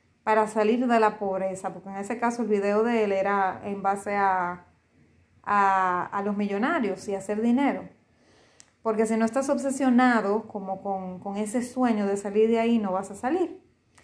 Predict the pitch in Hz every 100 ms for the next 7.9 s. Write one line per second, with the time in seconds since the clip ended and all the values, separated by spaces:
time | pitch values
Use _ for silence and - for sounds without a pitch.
0 | _ _ _ - 247 247 254 302 320 254
1 | 220 214 - 214 202 - 220 233 262 254
2 | 240 240 247 240 190 185 185 - 208 208
3 | 220 220 196 190 208 196 214 202 196 190
4 | 185 185 - _ _ _ _ _ - 214
5 | 214 220 220 214 208 202 202 208 214 208
6 | 208 208 208 208 202 202 196 202 - 208
7 | 208 208 208 202 190 202 196 196